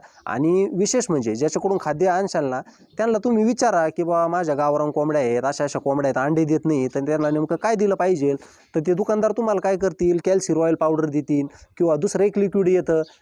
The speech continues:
आता जसं बॉयलर कोंबड्यामध्ये भरपूर अंडी कोंबड्या देतात, ते नेमकं आपण हिशोब केला पाहिजे, नेमकं त्या कोंबड्या का बरं अंडे देतात. त्या कोंबड्यांना ट्रीटमेंट चालू असतं, खाद्य चालू असतं, कॅल्शियम चालू असतं. त्या पद्धतीने जर तुम्ही आपल्या गावरान कोंबड्याला जर ट्रीटमेंट केली अगदी कमी खर्चात,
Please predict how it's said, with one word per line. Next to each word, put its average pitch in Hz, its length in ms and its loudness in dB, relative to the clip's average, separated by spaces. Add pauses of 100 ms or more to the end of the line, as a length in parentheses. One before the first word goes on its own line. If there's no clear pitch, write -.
आता 147 180 -4
जसं 180 280 -4
बॉयलर 190 300 2
कोंबड्यामध्ये 196 500 2
भरपूर 139 380 -2
अंडी 196 240 2
कोंबड्या 185 340 2
देतात, 165 300 0 (180)
ते 151 80 0
नेमकं 180 320 0
आपण 180 240 0
हिशोब 156 360 0
केला 190 200 2
पाहिजे, 180 280 0
नेमकं 160 320 -2
त्या 175 100 0
कोंबड्या 180 320 0
का 180 120 2
बरं 165 160 0
अंडे 147 200 0
देतात. 123 280 -6 (400)
त्या 175 100 0
कोंबड्यांना 190 460 0
ट्रीटमेंट 226 460 -2
चालू 196 240 2
असतं, 185 280 -4 (360)
खाद्य 143 240 -2
चालू 185 260 0
असतं, 156 480 0 (120)
कॅल्शियम 170 500 -2
चालू 170 260 2
असतं. 127 360 -2 (360)
त्या 175 80 2
पद्धतीने 190 520 0
जर 196 140 2
तुम्ही 202 220 0
आपल्या 175 240 0
गावरान 190 320 2
कोंबड्याला 190 500 2
जर 190 160 2
ट्रीटमेंट 190 560 -2
केली 208 240 4 (240)
अगदी 160 300 0
कमी 247 280 2
खर्चात, 143 320 -2